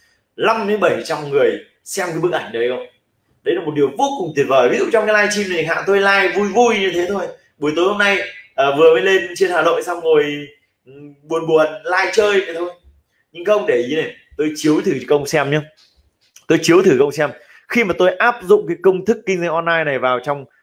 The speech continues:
công việc kinh doanh, thì các ông nhìn những con người người ta thay đổi như thế nào. Những con người người ta thay đổi như nào để các ông biết rằng là nó có công thức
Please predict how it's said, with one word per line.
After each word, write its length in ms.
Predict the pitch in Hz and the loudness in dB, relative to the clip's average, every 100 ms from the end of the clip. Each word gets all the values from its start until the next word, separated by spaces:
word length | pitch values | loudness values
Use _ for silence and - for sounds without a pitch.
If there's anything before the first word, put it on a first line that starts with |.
| _ | _
công 120 | 170 | 0
việc 120 | 147 147 | 0 0
kinh 140 | 147 | 0
doanh, 200 | 147 135 - _ _ - | 0 0 -6 _ _ -4
thì 80 | 127 | 0
các 60 | |
ông 140 | 165 151 | 0 0
nhìn 320 | 151 131 135 | -4 -4 -10
những 200 | 170 220 | -12 -6
con 280 | - 180 160 | -2 -2 0
người 320 | 151 143 123 120 | 2 2 2 -2
người 100 | 127 | -6
ta 60 | 139 | -6
thay 140 | 156 | -4
đổi 220 | 151 120 104 | -2 -2 -4
như 120 | 127 | -8
thế 60 | |
nào. 220 | 143 110 - _ _ _ _ _ _ _ _ _ _ | -8 -10 -14 _ _ _ _ _ _ _ _ _ _
Những 180 | 160 240 | -8 0
con 180 | 196 | 0
người 140 | 170 143 | 4 2
người 140 | 131 | 2
ta 60 | 131 | -2
thay 100 | 160 | 0
đổi 180 | 147 110 | 0 0
như 120 | 123 | -2
nào 180 | 139 123 | 0 0
để 100 | 113 | -2
các 120 | - | 0
ông 140 | 143 160 | -2 2
biết 200 | 220 214 | 0 2
rằng 200 | 131 117 | -6 -2
là 200 | 113 101 _ _ _ _ _ _ _ _ _ _ _ _ - | -6 -6 _ _ _ _ _ _ _ _ _ _ _ _ -6
nó 140 | 170 185 | -6 0
có 280 | 165 180 190 | 2 2 2
công 280 | 202 185 - | 2 2 0
thức 140 | 247 | -2